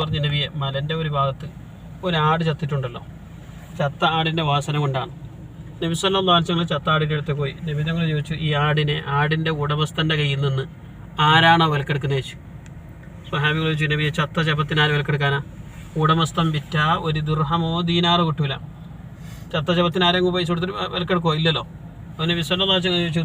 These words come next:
"ദുനിയാവിൻ്റെ ഉടമസ്ഥൻ ആരാണ്?" സ്വഹാബികൾ പറഞ്ഞു, "അല്ലാഹു." എന്നാൽ അല്ലാഹു ഈ ദുനിയാവിലേക്ക് ഒരു ദിർഹമിൻ്റെയോ ദീനാറിൻ്റെയോ വില കൽപ്പിക്കുന്നില്ല. ദുനിയാവിനിക്ക്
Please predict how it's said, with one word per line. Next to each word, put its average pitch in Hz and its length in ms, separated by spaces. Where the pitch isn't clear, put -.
"ദുനിയാവിൻ്റെ 170 520
ഉടമസ്ഥൻ 151 480
ആരാണ്?" 139 240
സ്വഹാബികൾ 156 480
പറഞ്ഞു, 147 220
"അല്ലാഹു." 139 300
എന്നാൽ 139 280
അല്ലാഹു 139 360
ഈ - 80
ദുനിയാവിലേക്ക് 131 560
ഒരു 151 200
ദിർഹമിൻ്റെയോ 143 720
ദീനാറിൻ്റെയോ 147 840
വില 135 160
കൽപ്പിക്കുന്നില്ല. 127 540
ദുനിയാവിനിക്ക് 165 640